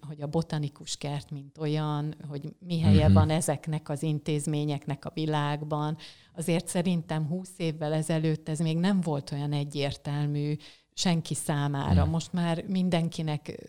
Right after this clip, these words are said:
Speaker 1: tágabb a látó-, látóköre,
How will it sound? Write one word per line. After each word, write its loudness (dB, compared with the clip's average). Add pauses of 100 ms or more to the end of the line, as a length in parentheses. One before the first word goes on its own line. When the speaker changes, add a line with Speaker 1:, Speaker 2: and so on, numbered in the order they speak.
Speaker 1:
tágabb -2
a -2
látó-, -2 (180)
látóköre, -4